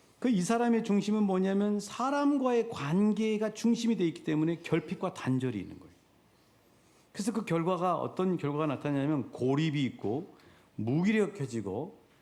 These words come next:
몸도 마음도 병들고 그래서 이거를 극복하기 위해서 중독에 빠지는 거예요. 그 중독이라고 하는 건 그냥 중독이 일어나는 게 아니라 외롭기 때문에 중독에 빠지는 거거든요.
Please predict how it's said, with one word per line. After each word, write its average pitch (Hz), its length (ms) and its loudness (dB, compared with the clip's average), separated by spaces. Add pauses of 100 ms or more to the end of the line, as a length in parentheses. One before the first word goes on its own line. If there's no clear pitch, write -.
(120)
몸도 185 360 2
마음도 175 380 0
병들고 156 840 0 (280)
그래서 226 260 0
이거를 220 300 2
극복하기 208 680 -2
위해서 175 240 -2
중독에 262 460 2
빠지는 - 300 -8
거예요. - 120 -20 (1400)
그 180 100 -6
중독이라고 220 600 2
하는 190 120 0
건 185 120 0
그냥 208 340 2
중독이 170 320 0
일어나는 151 380 0
게 151 80 -2
아니라 139 500 0 (440)
외롭기 226 500 2
때문에 247 340 2
중독에 127 400 0
빠지는 85 320 -10
거거든요. - 320 -20